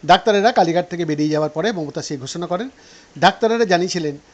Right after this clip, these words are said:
সিদ্ধান্তগুলি বাস্তবায়িত হলে তারা পরবর্তী সিদ্ধান্ত নেবেন।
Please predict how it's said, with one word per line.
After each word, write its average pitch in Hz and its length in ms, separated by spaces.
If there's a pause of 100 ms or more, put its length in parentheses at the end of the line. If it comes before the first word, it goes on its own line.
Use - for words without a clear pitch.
(120)
সিদ্ধান্তগুলি 214 800
বাস্তবায়িত 185 640
হলে 156 340
তারা 160 300
পরবর্তী 160 460
সিদ্ধান্ত 127 360
নেবেন। 123 220